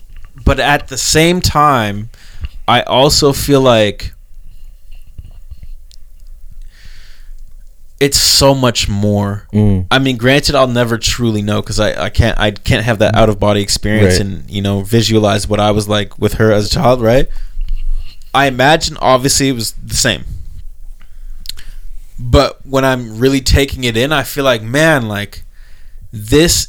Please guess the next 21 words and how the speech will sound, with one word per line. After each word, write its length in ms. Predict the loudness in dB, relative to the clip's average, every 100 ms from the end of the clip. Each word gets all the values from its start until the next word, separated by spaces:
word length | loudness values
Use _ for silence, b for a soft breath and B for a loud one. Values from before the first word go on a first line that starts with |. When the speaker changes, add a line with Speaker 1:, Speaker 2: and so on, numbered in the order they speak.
| -2
Speaker 1:
is 160 | 0
so 640 | 2 2 2 4 4 4
much 420 | 2 2 0 0 -4
more. 520 | -2 0 2 2 2
I 160 | 0
think 280 | 0 0 0
it's, 160 | 0 -2 -4
and, 120 | -2 0
and 80 | 0
the 60 | 2
reason 260 | 2 2
I 60 | 0
feel 240 | 0 2
that 120 | 2 4
way 100 | 2
is 100 | 0
just 200 | -4 -4
because, 360 | -2 0 0
like, 240 | -2 -4 -8 b b b b b -18 -18 -20 -18 -18 -16 -16 -16 -18 -20 -20 -18 -18 -16 -16 -16 -16 -16 -16 -16 -16 -16 -16 -16 -16 -16 -18 -6 0
this 240 | 2 2
is 220 | 0 -2